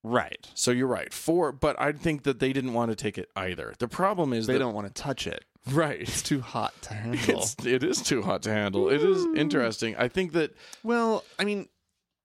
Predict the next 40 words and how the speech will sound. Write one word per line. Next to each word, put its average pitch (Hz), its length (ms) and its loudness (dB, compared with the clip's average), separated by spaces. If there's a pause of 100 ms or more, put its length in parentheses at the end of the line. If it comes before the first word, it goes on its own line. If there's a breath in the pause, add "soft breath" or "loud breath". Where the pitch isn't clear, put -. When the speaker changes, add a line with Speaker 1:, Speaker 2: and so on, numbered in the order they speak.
(140)
Speaker 1:
wh-, 175 160 -4 (140)
<sighs> - 200 -8
these 185 180 2
are 185 60 6
not 175 280 2 (340)
dumb 107 300 0
people. 90 460 -6 (260)
These 131 140 0
are 143 60 4
not 139 260 0 (140)
Speaker 2:
No. 180 240 0
Speaker 1:
uninformed 117 760 0
people. - 460 -8
These 123 160 0
are 139 80 2
not 135 200 -4
people 120 500 0
who 110 300 -4
haven't 107 360 -4
been, 101 260 -6 (140)
that 113 180 -6
don't 123 240 -2
watch 107 400 -2 (340)
where 110 200 2
the 101 80 -2
country 98 420 -6
is 87 120 -8
going. 71 380 -8 (120)
Speaker 2:
Right. 87 480 -2 (480 loud breath)
Speaker 1:
And 156 680 0 (460 loud breath)
maybe 185 220 2
they 208 100 4
don't 196 180 2
wanna 190 140 0
be 190 100 -2
a 180 60 2
part 185 280 0
of 120 100 -4
it. - 140 -6 (220)
Speaker 2:
Yeah. 95 360 -2